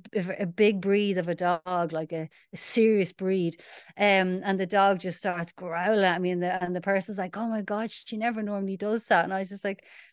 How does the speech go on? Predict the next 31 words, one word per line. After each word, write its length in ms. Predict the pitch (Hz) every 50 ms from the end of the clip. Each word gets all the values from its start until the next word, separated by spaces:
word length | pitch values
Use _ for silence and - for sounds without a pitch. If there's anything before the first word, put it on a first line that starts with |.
| _ _ -
"Mm, 340 | 240 240 240 240 240 233 -
can 120 | - 247
we 120 | 247 254
put 240 | 240 - 269 269 262
her 80 | 311 302
on 140 | 302 294 285
a 80 | 285 277
lead?" 400 | 269 285 285 285 254 226 190 -
And, 200 | - 190 185 180
and 140 | 185 180 185
the 60 | 185
guardian 340 | 180 196 196 202 190 190 190
was, 120 | 180 170
like, 160 | 180 170 170
shocked. 720 | - - - - - - 220 180 156 - - _ - - - - _ _ _ _ _ _ _ _
You 140 | 208 196 196
know, 340 | 196 190 190 190 190 202 -
"Why, 200 | - 208 196 196
why 300 | - 208 208 214 220 247
would 200 | 247 254 254 -
you 100 | 254 240
want 160 | 214 214 208 196
to 100 | 175 -
put 120 | 214 202
her 60 | 196
on 120 | 196 190 185
a 80 | 185
lead?" 280 | 185 196 233 240 226 214
I'm 120 | 202 196
like, 160 | 202 196 196 202
"Well, 360 | 202 208 220 214 220 208 -